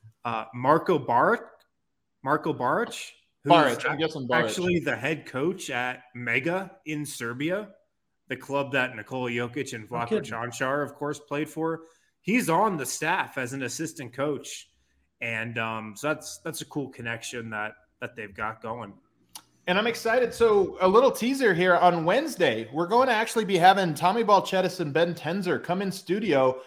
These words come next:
Speaker 2: assistant G M and another, uh, member of the front office. Um, will be coming into studio on Wednesday, kinda talking about the Summer League, talking about free agency. And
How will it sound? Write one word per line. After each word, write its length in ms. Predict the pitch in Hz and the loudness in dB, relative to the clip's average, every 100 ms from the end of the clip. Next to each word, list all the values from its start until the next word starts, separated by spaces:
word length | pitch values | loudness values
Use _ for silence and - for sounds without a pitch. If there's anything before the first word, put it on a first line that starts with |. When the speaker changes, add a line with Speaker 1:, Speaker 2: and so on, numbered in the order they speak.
| - | -6
Speaker 2:
assistant 540 | 143 - 233 233 240 180 | -4 2 2 4 -2 -2
G 240 | 196 190 | 2 6
M 180 | 202 202 | 6 6
and 80 | 170 | 2
another, 540 | 165 185 208 180 160 160 165 - 147 147 160 | 6 6 6 4 2 -2 -2 -2 -4 -2 6
uh, 340 | 151 147 139 | 8 8 6
member 280 | 156 175 190 | 2 4 4
of 100 | 156 | 4
the 80 | 151 | 2
front 240 | 180 160 | 0 2
office. 520 | 147 214 165 139 - - - - - | 2 2 0 0 -2 -16 -20 -4 10
Um, 480 | 147 147 143 143 160 | 12 12 10 4 2
will 120 | 170 | 4
be 100 | 175 | 4
coming 320 | 185 208 214 | 4 0 0
into 180 | 202 190 | -2 -4
studio 560 | - 208 196 196 185 156 | -6 -6 0 2 2 4
on 300 | 160 156 147 | 4 4 2
Wednesday, 460 | 170 185 202 185 | 0 0 0 0
kinda 220 | - 156 | 2 0
talking 360 | 139 165 180 190 | 2 0 0 2
about 200 | 185 180 | 2 2
the 60 | 170 | 0
Summer 320 | - 185 196 | -2 0 0
League, 240 | 190 185 | 0 0
talking 240 | 165 170 190 | 0 -2 2
about 260 | 180 165 | 2 2
free 200 | 170 151 | 0 0
agency. 680 | 170 160 170 - 170 165 165 _ _ - | 0 -2 -8 -2 0 0 -2 _ _ 0
And 440 | 151 151 151 147 | 6 8 8 4